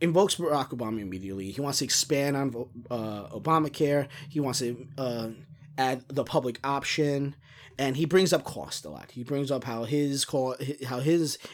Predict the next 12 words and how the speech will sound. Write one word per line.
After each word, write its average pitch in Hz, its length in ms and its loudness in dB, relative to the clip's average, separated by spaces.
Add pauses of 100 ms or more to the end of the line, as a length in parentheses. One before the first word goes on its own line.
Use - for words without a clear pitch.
is 123 80 -8
gonna 127 180 -2
cost 123 540 -4 (200)
way 143 300 4
less 123 460 0
than 104 400 -6 (360)
uh, 110 100 -6
Bernie 110 540 -4
and, 113 160 -6
uh, 98 280 -8 (1160)
and, 117 200 -4
um, 110 580 -4